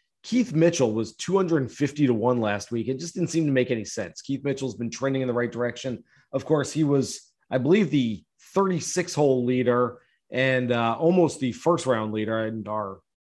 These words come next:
podcast producer, Matt Mitchell, no relation, was on him first round leader. I got a very angry text message from Matt Thursday evening when Keith shot a ten under sixty-two and was undone by this man that I'm about to mention, because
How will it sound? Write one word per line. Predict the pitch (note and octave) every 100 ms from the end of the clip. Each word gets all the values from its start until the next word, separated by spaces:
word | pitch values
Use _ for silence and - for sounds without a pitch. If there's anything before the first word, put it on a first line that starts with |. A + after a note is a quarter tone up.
| _ -
podcast | C#3 A#2 B2 G#2+
producer, | B2+ A#2 A#2+
Matt | A2+ B2+ D3 B2+
Mitchell, | - A2+ F#2+ - -
no | A#2+
relation, | A#2+ A#2 C3+ C3 A2+ F#2+ - _ _ -
was | C3+ C3+
on | D3+ F3
him | E3+ D#3+
first | D3+ E3 D#3+
round | D#3 D3 C#3+
leader. | C#3+ C3+
I | B2+
got | B2 B2
a | A2
very | A2 C3+ C3
angry | C3+ C3 B2 A#2
text | B2+ B2
message | A#2 G#2 A2 G#2
from | A#2+ G#2+ G#2 _ _ -
Matt | C3+ C3+ A#2 -
Thursday | D3 C#3 C#3
evening | C#3 A#2+ B2+
when | A#2 B2 A2+ - _ _
Keith | - F#3
shot | - E3 D3
a | C#3
ten | - - F#3+
under | F#3 E3+ D3+
sixty-two | - E3+ E3+ D#3 C#3 F3 D3+ C#3+ - - -
and | F3+ G3+
was | G3
undone | G3 C#4 C4 A#3+ A#3 G#3 _ -
by | G#3
this | A3 C4 -
man | - G3+ F#3+
that |
I'm | F#3 F3+
about | E3+ G#3
to | G3+
mention, | E3+ G#3+ G3+ D#3+ D3
because | D#3 D#3 D#3+ D#3+ D#3